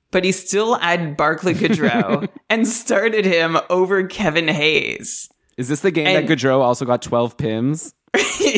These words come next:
Speaker 1: Yes. <laughs> So it goes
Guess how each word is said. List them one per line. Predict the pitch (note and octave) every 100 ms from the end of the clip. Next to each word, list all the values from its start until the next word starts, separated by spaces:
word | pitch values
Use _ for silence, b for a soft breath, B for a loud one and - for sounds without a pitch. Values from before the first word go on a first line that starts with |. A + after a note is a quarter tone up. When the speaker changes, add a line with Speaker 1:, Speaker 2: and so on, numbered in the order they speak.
| -
Speaker 1:
Yes. | B3 A3+ A#3+ G#3 - A#3 - B3+ D#4+ F4+ F4 E4+ C4+ B3 A#3+
<laughs> |
So | A#3 - C#4 C4+
it | C4 G#3+
goes | B3 A#3+